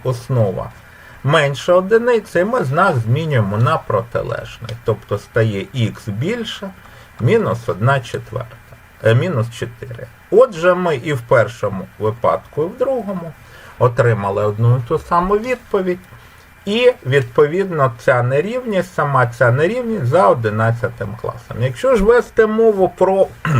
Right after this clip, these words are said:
<clears throat> нерівність х по модулю менше або дорівнює п'яти, ну, звичайно, для учнів математичних класів це, ну,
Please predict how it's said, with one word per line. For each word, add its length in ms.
<clears throat> 520
нерівність 600
х 220
по 120
модулю 400
менше 360
або 180
дорівнює 520
п'яти, 520
ну, 320
звичайно, 840
для 200
учнів 420
математичних 1000
класів 600
це, 200
ну, 180